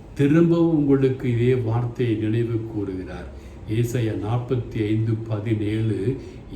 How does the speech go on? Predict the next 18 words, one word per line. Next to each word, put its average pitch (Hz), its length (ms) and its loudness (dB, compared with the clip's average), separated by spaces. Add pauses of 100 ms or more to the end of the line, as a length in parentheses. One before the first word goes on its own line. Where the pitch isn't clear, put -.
(100)
"என்றென்றைக்கும் 175 1200 4
உள்ள 113 560 0 (160)
சதா 147 540 0
காலங்களிலும் 123 1080 -2 (400)
வெட்கப்படாமலும் 110 1200 -2 (340)
கலங்காமலும் 107 920 -2
இருப்பீர்கள்." 95 680 -8 (480)
இன்று 123 300 4
சொன்ன 165 360 2
ஒவ்வொரு 147 680 6
வேத 135 340 4
வார்த்தைகளையும் 117 1120 -2 (360)
நீங்கள் 139 240 4
பின்பற்றி 139 1000 2 (220)
இயேசுவை 151 580 4
சொந்த 160 400 2
இரட்சகராக 143 1040 -2
ஏற்றுக்கொண்டு 113 1080 -2